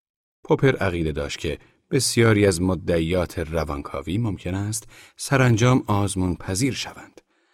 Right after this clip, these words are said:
ولی نباید آنها را در شکل ما قبل علمیشان فرضیه‌های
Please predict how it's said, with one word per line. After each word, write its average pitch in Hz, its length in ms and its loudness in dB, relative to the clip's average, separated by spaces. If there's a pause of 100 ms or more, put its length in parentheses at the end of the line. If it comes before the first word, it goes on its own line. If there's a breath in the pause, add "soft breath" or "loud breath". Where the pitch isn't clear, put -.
(440)
ولی 95 200 2
نباید 123 460 2
آنها 80 300 -8
را 76 100 -6
در 76 120 -6
شکل - 340 -6
ما 80 280 -2
قبل 76 300 -8
علمیشان 69 600 -10
فرضیه‌های - 800 -10